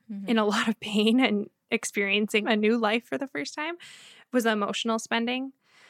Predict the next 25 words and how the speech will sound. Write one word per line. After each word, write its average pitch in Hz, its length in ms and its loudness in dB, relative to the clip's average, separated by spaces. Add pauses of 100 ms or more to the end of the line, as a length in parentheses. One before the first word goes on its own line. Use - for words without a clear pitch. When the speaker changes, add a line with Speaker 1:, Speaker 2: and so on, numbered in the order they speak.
(220)
Speaker 2:
Like, 233 200 4
I 240 60 6
had 226 260 2
to 247 80 0
give 220 220 0
myself 214 420 0
a 220 40 0
lot 202 260 0
more 214 180 -2
freedom 214 680 -4 (540)
than 208 560 0
I 214 100 0
ever 214 260 -4
thought 220 220 -2
I 233 100 -4
would, 247 300 -6 (520)
just - 260 -4
to 214 100 -6
kind 208 200 -4
of 208 100 -10
let 202 200 -2
go - 180 -2
and 214 160 -4
spend 214 360 -6
money. 254 440 -6